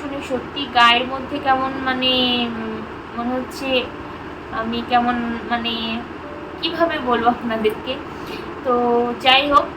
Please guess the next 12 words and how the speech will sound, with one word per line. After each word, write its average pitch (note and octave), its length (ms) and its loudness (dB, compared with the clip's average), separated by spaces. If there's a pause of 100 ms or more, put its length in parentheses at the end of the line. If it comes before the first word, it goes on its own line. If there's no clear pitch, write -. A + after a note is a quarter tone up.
(120)
এই B3 260 2
একাদশীর A#3+ 560 2
মাহাত্ম্য A#3+ 540 2
তো B3+ 80 4
আমরা A#3+ 480 6 (340)
জেনে B3 300 2
নিলাম, B3 360 6
আপনারাও A#3 520 4
জানতে A3 460 4
পারলেন। A#3 340 4 (420)
তো C#4 100 -2 (120)
চলুন C#4 320 6